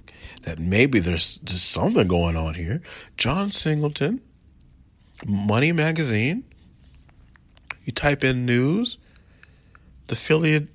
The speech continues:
Philadelphia Tribune, the Week magazine, uh, Heavy, Essence, Rolling Stone, Billboard, Ebony. Not a thing from Money magazine, not a thing from Fortune magazine,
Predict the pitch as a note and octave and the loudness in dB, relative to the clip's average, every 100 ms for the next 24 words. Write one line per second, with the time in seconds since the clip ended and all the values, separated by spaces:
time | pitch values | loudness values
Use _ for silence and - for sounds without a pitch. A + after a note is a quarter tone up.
0 | _ - - F3 F3+ D#3 D3+ D#3 D3 - | _ -14 0 2 2 4 2 4 0 0
1 | C3 C3 C3 A2 F2+ F2 - G2+ G2+ D#3 | 0 2 4 4 0 -4 -6 -4 -2 0
2 | D#3+ - A2 G#2 F#2+ F2+ F#2 F2+ E2+ E2+ | 0 0 2 2 2 0 2 2 0 -4
3 | - _ - _ _ - - - - - | -12 _ -20 _ _ -20 -20 -20 -20 -20
4 | - - - - - - F#2+ G#2 D#3 D#3+ | -20 -20 -20 -20 -12 -6 -4 0 4 4
5 | C3 F#2 E2 - C#3+ D#3 - G2 E2 - | 4 2 0 0 2 4 2 0 -2 -2
6 | A#2+ F3 D#3+ C3+ - C3 A#2 G2+ E2+ E2+ | 2 4 4 2 2 2 4 2 -2 -6
7 | - - - - _ D3 E3 D#3 B2 A2 | -12 -20 -20 -20 _ 4 4 4 4 6
8 | G2 E2 F2 - E3+ C#3+ A2+ G2 D#2+ F2 | 6 4 0 4 6 6 2 0 -2 -6
9 | - - - - _ _ - - _ _ | -14 -20 -20 -20 _ _ -20 -20 _ _
10 | - G3+ D4+ C#4+ B3 C#4+ F4 F4+ G#3 G3 | -4 0 2 2 4 4 4 6 6 8
11 | C#4+ G4 C#4+ C#3 A2 G2+ F#2+ F2+ F2+ - | 6 6 6 6 6 2 2 2 0 -2
12 | - - - C#3+ A#3+ F4+ F4 C#4 G#4 - | -8 -12 0 2 4 4 4 4 4 6
13 | D#3 D3 C4 F4+ - B2 A2 G2 F#2+ F#2 | 4 4 4 4 4 2 4 4 2 2
14 | F2+ F#2 D#3+ | 2 2 0